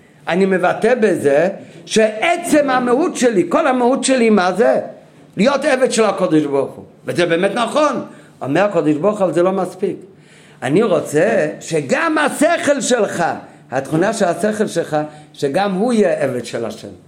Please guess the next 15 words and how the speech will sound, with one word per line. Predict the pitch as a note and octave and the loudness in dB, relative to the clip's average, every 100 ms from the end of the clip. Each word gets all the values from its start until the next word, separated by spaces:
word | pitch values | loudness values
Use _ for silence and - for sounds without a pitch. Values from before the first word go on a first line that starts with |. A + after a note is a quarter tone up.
| _ _ _ _ _ _ | _ _ _ _ _ _
מתי | B2+ D3 | -6 -2
השכל | A3 G#3+ F3+ D#3 | -2 0 -2 -2
שלך | - C#3 C#3+ | -6 -6 -2
הוא | C3 C3 | 0 0
עבד | A#2+ A#2+ | -2 -6
של | A2+ | -8
השם? | A2 G#2+ A2+ A2 A2+ - - _ _ _ _ - | -10 -10 -12 -14 -16 -20 -20 _ _ _ _ -2
לא | E3 | 0
שאתה | A3 G3+ D#3+ | 2 2 0
שם | D3 C3+ | -2 -4
אותו | B2 B2+ A2+ | -4 -6 -6
בצד, | A2 - G#2 G2 - - - | -8 -10 -14 -16 -20 -20 -16
אלא | B2 B2+ | -6 -6
שגם | - B2 D3+ G#3 | -4 -2 -2 -2
השכל, | F3 - F#3 G#3 - E3 | -4 -2 -2 -2 -2 -2